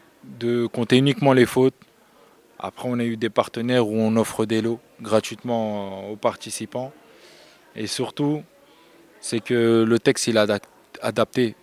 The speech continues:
C'est le, la philosophie de la dictée pour tous, c'est de réunir les gens sans forcément faire des textes super difficiles et réunir les cracks de l'orthographe. C'est vraiment un concept populaire. C'est pour ça qu'il y a beaucoup de monde, c'est intergénérationnel.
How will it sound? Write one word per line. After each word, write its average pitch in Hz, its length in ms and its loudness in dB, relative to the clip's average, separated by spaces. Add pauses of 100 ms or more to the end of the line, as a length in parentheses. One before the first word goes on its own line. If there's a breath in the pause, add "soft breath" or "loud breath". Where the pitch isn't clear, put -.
(160)
C'est 104 520 -4
le, 107 240 -4
la 101 100 -4
philosophie 113 520 -4
de 117 60 -4
la 113 80 4
dictée 107 300 -4
pour - 180 -14
tous, 127 120 -6
c'est 113 180 -4
de 113 80 -4
réunir 117 360 -2
les 113 140 -2
gens 127 440 -4
sans 123 320 -6
forcément 117 880 -8 (640 soft breath)
faire 110 200 -2
des 113 120 -2
textes - 240 -2
super 110 320 -2
difficiles 113 640 -4
et 104 80 0
réunir 113 400 0
les 107 100 -2
cracks 113 260 -2
de 110 80 0
l'orthographe. 104 520 -4
C'est - 180 -8
vraiment 110 560 -2
un 101 60 -6
concept 104 480 -6
populaire. 110 560 -4 (200 soft breath)
C'est - 140 -12
pour - 160 -12
ça 120 140 -2
qu'il 107 100 -6
y - 20 0
a 104 40 -4
beaucoup 107 260 -8
de 110 60 -4
monde, 117 320 -4
c'est - 100 -6
intergénérationnel. 104 960 -4